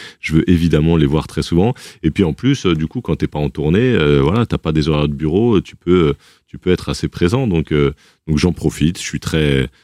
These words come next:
voilà, je, je, je fais de mon mieux, hein, comme tout le monde, hein. L'é-, l'éducation, c'est toujours là, une, une grande question.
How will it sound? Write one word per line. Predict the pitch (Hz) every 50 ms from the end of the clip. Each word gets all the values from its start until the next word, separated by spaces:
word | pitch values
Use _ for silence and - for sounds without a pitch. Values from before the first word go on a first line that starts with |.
| _ _ _ _
voilà, | - 60 57 53 65
je, | 62 - - -
je, | - - -
je | - -
fais | - 76
de | 73
mon | 73 76 78
mieux, | 78 82 101 117 107
hein, | 90 90
comme | - 85 82 76
tout | - 82
le | 82
monde, | 90 113 120 101
hein. | 90 87
L'é-, | 80 76 78 73 71 71
l'éducation, | 71 73 71 73 76 73 71 - - 80 71 - 90 85
c'est | - - 73
toujours | - - 82 78
là, | 73 71
une, | 71 73 76
une | 76 76 76 78 80
grande | 76 - 87 82 78 -
question. | - 80 - - - 95 113 135